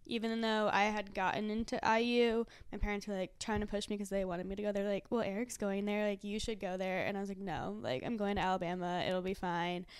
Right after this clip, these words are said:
Um, he was originally trying to go to Ohio State, but, um, then ended up going to Indiana,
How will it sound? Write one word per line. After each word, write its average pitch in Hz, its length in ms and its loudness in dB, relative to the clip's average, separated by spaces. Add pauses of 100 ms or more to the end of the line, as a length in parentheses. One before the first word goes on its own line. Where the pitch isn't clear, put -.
(200)
Um, 196 260 2
he 220 160 2
was 254 120 4
originally 208 320 2
trying 202 160 -2
to 202 40 -2
go 196 80 0
to 185 140 0
Ohio 185 220 0
State, 175 400 0
but, 175 240 -2
um, 165 240 -2
then 175 280 -6
ended 196 180 -6
up 190 100 -10
going 214 160 -6
to - 80 -8
Indiana, 220 600 -2